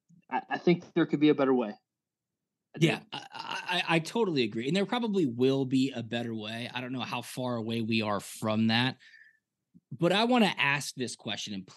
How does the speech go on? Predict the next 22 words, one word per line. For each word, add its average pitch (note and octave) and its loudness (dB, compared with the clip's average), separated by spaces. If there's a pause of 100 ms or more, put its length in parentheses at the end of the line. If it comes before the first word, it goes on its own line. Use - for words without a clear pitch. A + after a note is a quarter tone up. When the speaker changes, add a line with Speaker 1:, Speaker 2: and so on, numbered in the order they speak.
(100)
Speaker 2:
please G#3+ 2
tweet C#3 0
at F#2+ -2
us - -4 (260)
with C#3+ 0
your B2+ -2
answer, A2+ -6
because C3+ 0
I C#3 2
find E3+ 0
it C3 -6
fascinating. A#2+ 0
Obviously, C#3 2
a A2+ 0
lot A#2 -2
of A2+ -6
our A2+ -6
listeners A2+ -8
are G2 -10
Georgia G#2+ -10
fans, A2+ -4
so G#2+ -6